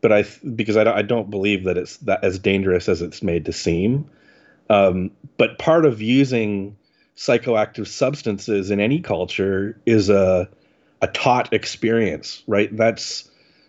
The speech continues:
cultural information that's passed down from the elders to the younger generation. And I think that, you know, people need to be of a certain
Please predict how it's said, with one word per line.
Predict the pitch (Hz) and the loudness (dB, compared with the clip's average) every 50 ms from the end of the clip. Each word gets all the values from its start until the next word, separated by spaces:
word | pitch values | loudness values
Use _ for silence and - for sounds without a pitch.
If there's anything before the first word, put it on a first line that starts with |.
| _ _ _ _ _ _ | _ _ _ _ _ _
cultural | _ - - 131 135 139 - - 151 131 123 113 110 | _ -2 0 2 2 0 2 2 4 4 4 4 2
information | 113 113 117 110 - 117 107 101 101 110 110 - - 110 101 | 2 0 -2 0 0 0 2 4 4 2 2 0 -2 -2 -2
that's | 98 101 - - | -2 -4 -6 -10
passed | - - 110 104 113 110 - - _ | -6 -4 -2 0 0 -2 -4 -4 _
down | 110 101 98 98 98 98 101 98 | 0 0 2 2 0 0 -2 -4
from | 101 - 113 101 98 95 92 92 87 | -4 -2 0 0 2 2 0 -2 -2
the | 85 - - 98 | -2 0 0 2
elders | 107 110 104 95 101 98 95 - - | 2 2 2 2 0 -2 -2 -4 -8
to | - - - - 104 101 98 95 92 - - - - - _ _ - | -12 -10 -4 -2 -2 0 0 -2 -4 -4 -8 -16 -20 -20 _ _ 2
the | 110 | 4
younger | 101 104 104 98 98 107 | 6 6 4 4 2 2
generation. | 95 104 101 95 95 90 95 98 104 104 - - 104 92 90 85 85 101 - _ _ _ _ _ _ _ _ _ _ | 2 2 2 2 4 2 4 2 2 0 0 0 0 -2 -2 -4 -6 -8 -12 _ _ _ _ _ _ _ _ _ _
And | 107 101 98 98 95 95 95 92 - - _ _ _ _ _ - | 2 4 4 4 2 2 -2 -4 -6 -12 _ _ _ _ _ -2
I | 107 95 | 0 0
think | - - 135 127 123 123 - | 0 0 0 0 0 0 0
that, | 135 113 104 - _ _ _ _ _ | -2 -2 -2 -2 _ _ _ _ _
you | 127 107 | -4 -2
know, | 104 101 | -2 -2
people | 98 - 120 110 110 120 110 | -2 -4 -6 -4 -2 0 0
need | 110 110 104 104 | 2 0 0 -2
to | 101 | -4
be | 104 101 101 | -2 2 2
of | 104 98 101 | 2 2 2
a | 101 92 | 2 0
certain | 95 - - - 113 107 101 101 104 104 104 98 101 | 0 -4 -2 0 2 2 2 0 -2 -2 0 -2 -4